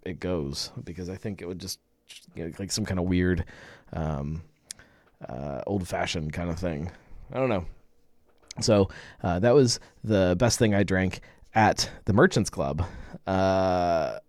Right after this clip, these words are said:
I also, um, last week, I don't remember what day it was, maybe, maybe Thursday, I think. Is that, that might sound right.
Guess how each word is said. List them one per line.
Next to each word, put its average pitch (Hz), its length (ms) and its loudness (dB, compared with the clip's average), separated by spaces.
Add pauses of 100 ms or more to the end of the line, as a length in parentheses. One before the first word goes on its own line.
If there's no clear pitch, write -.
(360)
I 101 100 4
also, 123 640 6 (400)
um, 90 640 0 (520)
last 107 360 0
week, 98 500 -2 (260)
I - 40 -10
don't 104 100 -6
remember 92 200 -6
what 90 160 -4
day 92 160 -2
it 85 80 -2
was, 87 340 -2
maybe, 90 440 -2 (420)
maybe 104 120 0
Thursday, 131 800 4 (100)
I 120 40 -2
think. 143 520 -2
Is 156 60 -12
that, 98 160 0
that 98 120 -2
might 101 200 -4
sound 82 220 -4
right. 98 240 -4